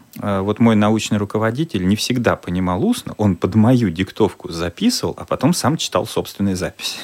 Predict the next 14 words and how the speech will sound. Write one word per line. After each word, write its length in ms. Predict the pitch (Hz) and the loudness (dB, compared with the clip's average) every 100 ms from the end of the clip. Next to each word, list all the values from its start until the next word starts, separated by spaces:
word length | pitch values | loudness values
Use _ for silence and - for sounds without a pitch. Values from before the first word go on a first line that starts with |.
| - | -10
<laughs> 140 | - - _ - - - - - - - - | -10 -12 _ -20 -18 -18 -18 -18 -20 -14 -8
Вот. 540 | 95 101 110 90 - | -6 -2 0 0 -2
А 180 | - 101 | -4 -2
что 280 | 101 - 123 | -2 -2 -2
касается 1000 | - 117 - - 127 113 - - 107 104 95 - | 0 -4 -2 -2 0 0 -4 -4 -2 -2 -6 -8
детей, 720 | 101 135 - - 104 196 - - | -4 -4 -2 0 0 -2 -6 -6
э, 260 | 95 92 | -4 -4
школьников 760 | 92 - 143 160 151 147 107 - | -6 -2 0 2 0 -2 -6 -6
или 200 | - 90 | -8 -6
студентов 680 | 87 - - 110 71 - - | -8 -10 -8 -4 -4 -4 -8
современных, 760 | - 98 107 110 104 95 90 - - - - - - | -6 -4 0 2 2 -2 -4 -12 -20 -20 -20 -20 -14
сейчас 320 | - 139 190 | -8 -2 -2
же 160 | 151 110 | -2 -2
есть 440 | 107 165 - - | -2 -2 -4 -16